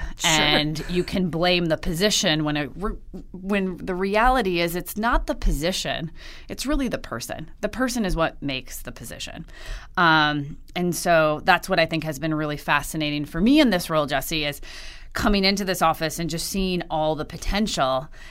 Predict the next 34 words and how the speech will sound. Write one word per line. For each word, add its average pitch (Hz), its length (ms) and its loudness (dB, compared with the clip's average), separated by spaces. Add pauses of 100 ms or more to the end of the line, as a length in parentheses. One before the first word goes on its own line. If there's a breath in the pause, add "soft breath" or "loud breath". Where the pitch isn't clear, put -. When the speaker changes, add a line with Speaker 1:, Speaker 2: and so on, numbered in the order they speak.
(140 loud breath)
Speaker 2:
and 160 280 2
opportunities 165 720 -2
that 143 120 2
it 135 140 -4
has 143 400 0
that, 135 240 -2 (120)
honestly, 143 420 -4
they 131 60 -4
have 127 140 -4
been 131 160 -6
neglected 123 480 -8
for - 140 -8
at 123 80 -8
least 135 180 -4
the - 60 -8
last 117 260 -8
four - 160 -12
years. - 460 -10
Speaker 1:
So 240 480 2 (240)
let's 285 140 0
talk 311 180 4
about 202 240 0
that. 190 400 4
I 202 80 2
know 214 100 0
you 226 520 -2
asked - 320 0
the, 190 380 0 (420)
uh, 170 420 -8
Reference 202 320 0
Bureau, 185 480 0 (100)
was 190 140 -8
it 202 80 -8
the - 160 -16